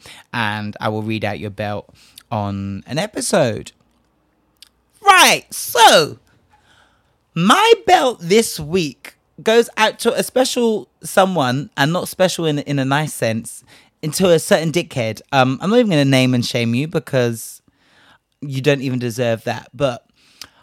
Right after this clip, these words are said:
I was, right, let me break it down for you guys. So I was, you know, I went on it, right. Let me just give you the whole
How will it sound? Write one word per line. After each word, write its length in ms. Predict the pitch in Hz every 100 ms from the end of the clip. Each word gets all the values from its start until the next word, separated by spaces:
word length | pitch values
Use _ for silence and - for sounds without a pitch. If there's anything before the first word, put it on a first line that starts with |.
| _ _ -
I 880 | 240 294 330 349 349 302 294 277 254
was, 580 | 202 214 226 220 214 202
right, 140 | 190
let 120 | 220 392
me 60 |
break 260 | 403 277 233
it 80 | 160
down 260 | 160 165
for 80 | 151
you 120 | 127
guys. 200 | 117 117
So 100 | - 175
I 240 | 247 320
was, 540 | 349 262 202 185 160 -
you 100 | 170
know, 420 | 151 135 131 139 -
I 80 | 226
went 220 | 330 302
on 100 | 214
it, 160 | 208 160
right. 280 | 135 120 - _ - _ _ _ - _ _ _
Let 140 | - 233
me 100 | 302
just 220 | 214 143
give 180 | 165 156
you 60 |
the 100 | 143 123
whole 280 | 135 127